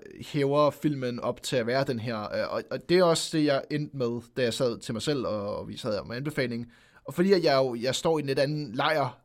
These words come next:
øh, hvor at, at det er jo der, hvor, hvor at, så, som vi snakker om, jeg vil jo på intet tidspunkt sige, at den her film er dårlig. Det ville være decideret forkert. Altså, objektivt vil du sige noget forkert, hvis du siger, at du ikke kan lide den her film.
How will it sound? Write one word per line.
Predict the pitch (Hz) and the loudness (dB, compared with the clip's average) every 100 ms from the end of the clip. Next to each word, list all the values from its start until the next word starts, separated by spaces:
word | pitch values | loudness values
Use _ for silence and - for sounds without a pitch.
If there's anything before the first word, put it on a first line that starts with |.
| - | -4
øh, | 143 123 117 110 107 | 0 2 2 0 -4
hvor | 107 143 143 123 | -2 0 2 2
at, | 113 - | -2 -4
at | 120 - _ _ _ _ - | -8 -8 _ _ _ _ 0
det | |
er | 165 | 4
jo | 202 | 6
der, | |
hvor, | 190 180 147 | 6 4 2
hvor | 143 143 | 0 0
at, | 135 - - _ _ _ - - - | 0 -6 -20 _ _ _ -20 -20 -6
så, | 156 - | -4 -2
som | 151 | -4
vi | |
snakker | 123 143 139 | -2 0 0
om, | 120 - _ _ _ _ _ - | -2 -8 _ _ _ _ _ 0
jeg | 147 | 2
vil | 151 | 2
jo | 151 | 0
på | 175 | 0
intet | 180 202 | 2 2
tidspunkt | - 190 - 165 160 | 2 -2 0 -2 -2
sige, | - 143 143 151 | -2 -2 -2 -2
at | 131 | -2
den | 139 | 0
her | 139 | -2
film | 123 127 | -2 -6
er | 110 | -6
dårlig. | 95 95 - _ _ _ - | -8 -10 -18 _ _ _ 0
Det | |
ville | 156 156 | 4 4
være | 147 139 135 | 4 4 2
decideret | 135 139 165 170 147 | -4 -2 4 6 4
forkert. | - - 202 160 123 - | 0 -2 2 2 2 -4
Altså, | 127 135 | -6 2
objektivt | 175 180 196 185 - 156 127 - | 2 2 0 0 0 0 0 -2
vil | 127 123 | -2 -2
du | 135 127 123 _ _ _ - _ _ _ - | -4 -6 -6 _ _ _ -20 _ _ _ -20
sige | - - 175 | -8 -4 2
noget | 165 | 2
forkert, | 156 135 147 | 2 2 2
hvis | 135 | 2
du | |
siger, | 139 143 | -2 -2
at | |
du | |
ikke | 135 - | -2 -4
kan | 135 | -6
lide | 113 | -4
den | 98 | -8
her | |
film. | - - | -10 -14